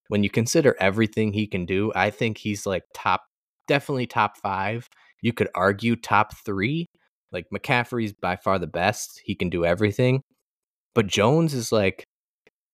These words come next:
the light version of McCaffrey. Like, not quite as good, but he's definitely not the hobo version. Like, he's really, really, really good. He's, he can be a wide receiver, and he's just, like,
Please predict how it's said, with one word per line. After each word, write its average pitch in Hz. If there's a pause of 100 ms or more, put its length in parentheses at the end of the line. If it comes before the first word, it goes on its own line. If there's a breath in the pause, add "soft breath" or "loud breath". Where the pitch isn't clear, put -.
(640)
the 143
light 143
version 87
of 80
McCaffrey. -
Like, 101 (140)
not 147
quite 151
as 110
good, 113 (540 soft breath)
but 120
he's 107
definitely 123
not 156
the 95
hobo 113
version. 87
Like, 110
he's 139
really, 117
really, 104
really 95
good. 85
He's, - (420 soft breath)
he 110
can 98
be 98
a 92
wide 92
receiver, 143
and 101
he's 107
just, -
like, 87